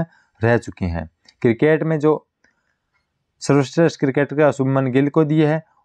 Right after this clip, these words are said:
और महिला में बात करें तो स्मृति मधाना को मिला है। तो ये अपने को ध्यान में रखना है। पद्म अलंकरण दोस्तों, एक, कुल एक सौ बत्तीस पद्म अलंकरण दिए गए हैं, जिसमें से पाँच पद्म विभूषण,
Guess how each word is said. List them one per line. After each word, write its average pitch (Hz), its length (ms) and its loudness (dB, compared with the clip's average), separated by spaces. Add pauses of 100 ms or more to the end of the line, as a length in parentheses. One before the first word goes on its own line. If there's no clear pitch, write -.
और 113 140 2
महिला 143 360 2
में 147 160 -4
बात 120 200 0
करें 123 180 -6
तो 120 140 -6
स्मृति 120 360 -2
मधाना 117 400 0
को 156 140 -2
मिला 151 220 0
है। 160 160 0 (840)
तो 127 60 0
ये 127 160 4
अपने 131 200 -2
को 120 120 -2
ध्यान 110 220 0
में 156 200 -4 (320)
रखना 104 260 0
है। 95 60 0
पद्म 151 300 0
अलंकरण 143 500 -2
दोस्तों, 131 380 -2 (380)
एक, 127 100 0 (140)
कुल 151 160 2
एक 135 160 -2
सौ 135 100 0
बत्तीस 135 360 -2
पद्म 139 300 -2
अलंकरण 143 560 -2
दिए 151 220 0
गए 156 140 0
हैं, 160 180 -2 (220)
जिसमें 131 280 0
से 95 320 -2 (160)
पाँच 127 220 0
पद्म 123 320 -2
विभूषण, 110 480 0